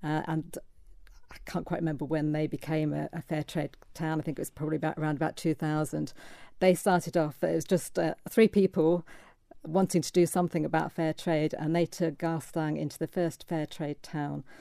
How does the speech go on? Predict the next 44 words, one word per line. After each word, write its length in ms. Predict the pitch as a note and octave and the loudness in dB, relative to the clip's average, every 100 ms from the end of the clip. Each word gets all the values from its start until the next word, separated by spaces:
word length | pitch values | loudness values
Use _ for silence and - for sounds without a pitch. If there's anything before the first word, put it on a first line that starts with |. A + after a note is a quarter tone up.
| - - - | -20 -20 -6
He 160 | E3+ | -2
then 240 | D#3+ F3+ F3 | 2 2 2
came 240 | - E3 | 0 0
over 240 | D#3+ D#3 D#3 | 0 0 -2
in 140 | D3 | -4
two 220 | - D#3+ | -4 -6
thousand 420 | - D#3 D#3 D#3 | -4 -4 -4 -2
and 120 | D3+ - | -4 -4
eight 240 | D#3 D3+ | -4 -4
to 120 | - D3 | -4 -6
help 260 | D3+ - | -6 -4
us 240 | D#3 - - | -6 -6 -8
with, 180 | D#3 - | -8 -6
uh, 300 | D3+ D3 C#3 C#3 | -6 -4 -4 -4
getting 280 | E3+ D3 | -4 -2
a, 160 | C#3+ C#3+ - | -2 -4 -6
an 80 | D3+ | -4
initial 340 | D#3 - D3+ | -4 -4 -8
status, 680 | - D#3 D3 - C#3+ - - - - | -8 -8 -8 -6 -10 -10 -20 -20 -8
and 100 | D#3 | -6
it 40 | D#3 | -4
was 120 | C#3 | -2
really 160 | D#3+ D3+ | 0 2
nice 220 | D#3 - | -2 -6
to 100 | D3 | -10
have 100 | D3+ | -6
him 120 | D3 | -6
back 200 | D3+ - | -6 -8
again 300 | E3 D3 D3 | -6 -4 -4
last 320 | D3+ D3+ - | -4 -6 -6
week 200 | D3 D3+ | -6 -6
to 240 | - D3 D3 - - - | -6 -6 -6 -12 -20 -4
talk 200 | F3 - | -4 -2
to 100 | - | -6
the 60 | D3 | -6
children 380 | - D3+ D3+ D3+ | -2 -2 0 -2
at 80 | D3+ | -2
the 60 | |
conference, 720 | - D#3 D3+ - D3 C#3+ - - | -4 -4 -2 -2 -2 -4 -6 -4
uh, 200 | D3+ D3 | -2 0
and 120 | D3+ | 0
also 340 | D3 C#3+ - C#3+ | 0 -2 -4 -4
acknowledge 680 | D3 D3 D3 D3 C#3+ - - | -2 -4 -4 -2 -2 -6 -8
the 260 | C#3+ C#3+ | -4 -4